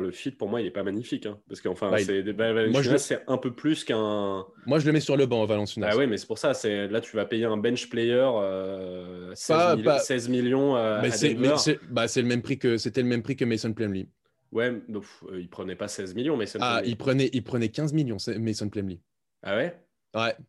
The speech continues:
Speaker 2: il prenait
Speaker 1: Je
Speaker 2: quinze millions. Et à choisir, euh, mettre quinze millions sur quelqu'un, je préfère les mettre sur Valanciunas.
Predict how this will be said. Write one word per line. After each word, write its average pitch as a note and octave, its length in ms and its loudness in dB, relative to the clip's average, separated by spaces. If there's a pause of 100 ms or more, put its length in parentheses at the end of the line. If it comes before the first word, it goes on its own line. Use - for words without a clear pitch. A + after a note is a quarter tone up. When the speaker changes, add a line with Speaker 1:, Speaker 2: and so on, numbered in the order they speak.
(160)
Speaker 2:
il A2 120 -6
prenait G#2+ 200 -4
Speaker 1:
Je F#2+ 60 -8
Speaker 2:
quinze D3+ 160 0
millions. A2+ 280 0 (140)
Et B2 120 4
à A#2+ 100 2
choisir, C3+ 380 4
euh, A#2+ 120 2
mettre A#2 400 2
quinze C3 180 0
millions C3 200 0
sur A#2 160 -6
quelqu'un, A#2 260 -2
je D3+ 60 -10
préfère B2+ 220 -2
les A2+ 80 0
mettre A#2 140 -2
sur A2+ 100 -4
Valanciunas. G2+ 600 -6